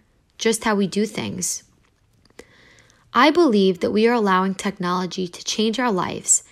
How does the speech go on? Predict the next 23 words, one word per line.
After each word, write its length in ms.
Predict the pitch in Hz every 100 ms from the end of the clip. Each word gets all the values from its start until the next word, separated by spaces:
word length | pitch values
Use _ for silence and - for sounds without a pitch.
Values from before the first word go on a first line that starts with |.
| - _
and 120 | 202 196
it 120 | 202
may 180 | 196 190
not 260 | 165 -
be 100 | 190
for 140 | 175 -
the 100 | -
best. 520 | - - - - - - _ _ _ _ _ _ - _ _ _ _ _ _ _ _ _ _ _ _ _ _
The 100 | -
little 260 | 254 285 370
devices 640 | 370 220 190 185 - 190
we 120 | 175 196
have 160 | 190
stored 360 | - - 202 208
in 120 | 226
our 100 | 240
pocket 580 | - 175 160 - - - _ _ _ _ -
are 120 | 214
so 300 | - 226 262
psychologically 880 | - 214 214 254 208 196 - - 185
powerful, 720 | - 165 190 185 247 247 247 - - _ _
they 120 | 220
do, 360 | 214 220 214